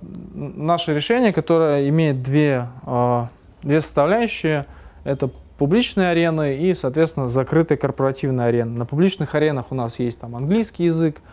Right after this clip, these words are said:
есть, а, I T-грамотность, безопасность, вот, а, и еще какие-то арены. То есть это возможность просто вот вам зайти, там,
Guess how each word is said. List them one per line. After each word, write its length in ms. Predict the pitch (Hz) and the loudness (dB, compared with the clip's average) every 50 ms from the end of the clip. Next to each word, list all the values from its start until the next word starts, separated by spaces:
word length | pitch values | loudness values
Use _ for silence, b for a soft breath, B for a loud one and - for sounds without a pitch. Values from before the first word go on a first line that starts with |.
| B B B B B B | B B B B B B
есть, 400 | B 131 139 139 127 - - - | B -2 0 0 0 -2 -4 -4
а, 240 | 123 123 123 127 117 | -2 -2 0 0 -2
I 140 | 110 131 135 | -2 -2 -4
T-грамотность, 720 | - - 214 180 175 175 170 160 147 135 - 131 120 - | -2 -2 0 2 2 2 2 0 -2 -4 -6 -8 -10 -10
безопасность, 800 | 131 123 123 123 127 - 196 196 190 190 - 156 139 - - - b b b b b b b b b b b - | -10 -8 -6 -6 -2 0 0 0 0 0 -4 -6 -6 -8 -10 -16 b b b b b b b b b b b -2
вот, 320 | 135 131 131 127 123 120 - | 0 2 2 2 0 0 0
а, 380 | 131 131 123 123 123 123 127 117 | 0 2 2 4 2 2 0 0
и 360 | 143 165 175 170 165 143 117 - - - - - - 117 110 107 107 127 | 0 0 2 2 2 0 -2 -4 -8 -16 -18 -18 -16 -16 -14 -12 -12 -10
еще 200 | 139 139 - 131 | -8 -8 -6 -6
какие-то 300 | 117 113 - 120 117 117 | -8 -8 -6 -2 0 0
арены. 400 | 120 135 175 208 208 170 131 117 - b b b b b b b b - - | 2 2 2 2 0 -2 -4 -6 -10 b b b b b b b b -14 -10
То 60 | 139 | -8
есть 120 | 135 - 208 | -2 0 0
это 180 | 208 208 185 | 2 2 2
возможность 560 | 156 135 147 151 135 175 214 220 190 170 - | 2 2 2 2 4 4 2 2 2 -2 -2
просто 360 | - 170 185 196 190 - 139 123 | 0 0 0 0 0 -2 -2 -2
вот 160 | 127 127 - | -2 0 0
вам 180 | 143 147 143 | 0 0 0
зайти, 320 | 127 139 139 135 - 202 202 | 0 0 -2 -2 -2 -6 -6
там, 300 | - 139 120 117 113 | -4 -6 -6 -8 -10